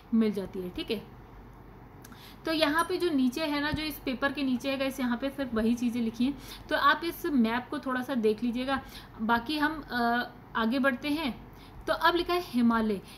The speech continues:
से निकलने वाली बहुत सी नदियाँ, अ, नदियाँ आकार गंग-, आकर क्या है, हिमालय से बहुत सारी नदियाँ निकलती हैं जो आकर कहाँ, गंगा में मिलती हैं,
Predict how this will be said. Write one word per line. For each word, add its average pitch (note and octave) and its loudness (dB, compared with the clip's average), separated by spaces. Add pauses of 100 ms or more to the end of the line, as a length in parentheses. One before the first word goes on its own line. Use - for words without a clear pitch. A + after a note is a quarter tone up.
(120)
से F#4 2
निकलने C4+ 2
वाली C#4+ 2
बहुत A#3+ 0
सी E4 0
नदियाँ, A3+ 2 (300)
अ, - -12 (380)
नदियाँ B3 2
आकार B3+ 4
गंग-, A#3 0 (160)
आकर A#3 2
क्या B3+ -2
है, A3+ 0
हिमालय A#3 4
से D#4+ -6
बहुत B3+ 0
सारी C4+ -4
नदियाँ A#3+ 0
निकलती C#4+ -4
हैं D4 -2
जो C4 -2
आकर A3 0
कहाँ, C4 0
गंगा G#3 0
में C4 4
मिलती C4+ 0
हैं, E4 -4